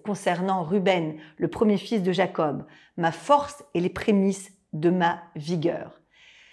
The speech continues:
Le Sefer Devarim, le Deutéronome, relie, nous dit le Rav Sacks, par-dessus l'épaule du patriarche Jacob. Le droit naît d'une histoire, d'un narratif qui a mal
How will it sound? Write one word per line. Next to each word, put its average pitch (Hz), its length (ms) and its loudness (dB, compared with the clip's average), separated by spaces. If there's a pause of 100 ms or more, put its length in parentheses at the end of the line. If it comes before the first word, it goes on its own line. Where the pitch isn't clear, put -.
(220)
Le 170 120 2
Sefer 277 420 2
Devarim, 202 500 4
le 180 100 2
Deutéronome, 202 920 0 (320)
relie, 233 800 2 (160)
nous 170 80 0
dit 208 140 0
le 254 80 0
Rav 196 160 0
Sacks, 247 360 2
par-dessus 202 600 0 (240)
l'épaule 254 760 4 (180)
du 170 140 -6
patriarche 202 560 2 (100)
Jacob. - 640 -4 (480)
Le 190 220 4
droit 208 460 6 (100)
naît 202 560 2 (460)
d'une 226 220 6
histoire, 214 520 4
d'un 185 120 0
narratif 208 760 0
qui - 140 4
a 165 80 8
mal 190 440 4